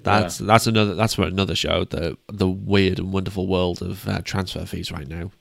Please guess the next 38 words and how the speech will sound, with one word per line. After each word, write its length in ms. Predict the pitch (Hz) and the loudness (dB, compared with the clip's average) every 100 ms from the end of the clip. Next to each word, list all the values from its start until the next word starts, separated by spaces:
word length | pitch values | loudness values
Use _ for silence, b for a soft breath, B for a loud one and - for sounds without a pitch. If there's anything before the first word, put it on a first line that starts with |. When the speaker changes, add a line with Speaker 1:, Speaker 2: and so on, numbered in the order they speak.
| _ | _
Speaker 1:
which 140 | 135 | -4
I 40 | 151 | 0
think 180 | 214 202 | 0 2
is 80 | |
starting 220 | - 175 131 | 2 0 2
to 80 | |
die 180 | 120 117 | 4 4
down 220 | 101 95 | 4 0
a 20 | 82 | -2
little 220 | 67 60 | -8 -6
bit 200 | 80 - _ _ _ _ - | -8 -10 _ _ _ _ -10
because 280 | 101 95 92 | -2 -2 0
of 80 | |
the 80 | 92 | -4
pandemic 480 | 95 92 92 90 98 | -4 -2 -2 -2 -2
and 80 | 95 | -2
the 60 | |
fact 160 | - 82 | -2 0
that 140 | 82 | -2
there's 140 | 85 - | -2 0
not 140 | 107 | 0
Speaker 2:
Yes. 80 | - | 0
Speaker 1:
much 160 | - 104 | -4 -4
money 200 | 95 98 | -4 -2
rolling 380 | 98 92 95 | 0 0 0
around 240 | - - 90 | -6 -6 -6
right 200 | 85 - | -4 -2
now. 260 | 214 - - B B B B | -2 -2 -8 B B B B
Speaker 2:
Yeah. 140 | B B _ | B B _
Speaker 1:
Um, 500 | - 92 92 85 78 _ _ _ _ _ _ _ - | -4 -2 -4 -6 -12 _ _ _ _ _ _ _ -8
but 140 | 135 92 | -4 -4
yeah, 140 | - | -4
that's 260 | - - 101 | -8 -6 -6
an-, 160 | 95 - | -8 -2
that's 220 | 110 120 | 0 0
for 140 | - | -2
another 300 | 90 87 85 | -4 -6 -10
th-, 100 | - | -14